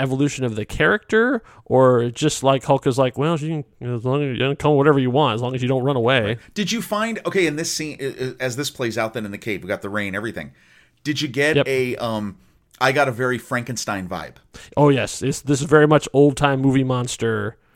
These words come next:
Speaker 2: Right.
Speaker 1: kind of feel, too. This is, yeah, Phantom of the Opera. I mean, like, this is, this is all that, that kind of stuff. The, uh, Beauty and the Beast. This is King Kong. This is, I mean,
Speaker 2: Right.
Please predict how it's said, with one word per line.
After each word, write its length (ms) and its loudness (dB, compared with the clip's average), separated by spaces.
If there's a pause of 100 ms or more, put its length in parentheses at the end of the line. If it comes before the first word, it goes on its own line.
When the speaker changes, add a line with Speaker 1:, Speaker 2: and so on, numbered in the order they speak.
Speaker 2:
Right. 220 -8
Speaker 1:
kind 220 -4
of 80 -6
feel, 260 -4
too. 240 -6
This 220 -8
is, 420 -10
yeah, 220 -6
Phantom 220 -6
of 40 -8
the 80 -2
Opera. 340 2 (160)
I 80 -2
mean, 180 -6
like, 180 -8
this 200 -8
is, 280 -10
this 200 -12
is 200 -12
all 200 -8
that, 280 -10
that 140 -14
kind 120 -12
of 80 -12
stuff. 160 -12
The, 220 -8
uh, 200 -6
Beauty 200 -2
and 80 -8
the 40 -8
Beast. 300 -8
This 140 -4
is 100 -10
King 180 -8
Kong. 480 -6
This 200 -6
is, 160 -10
I 20 -12
mean, 160 -10
Speaker 2:
Right. 180 -10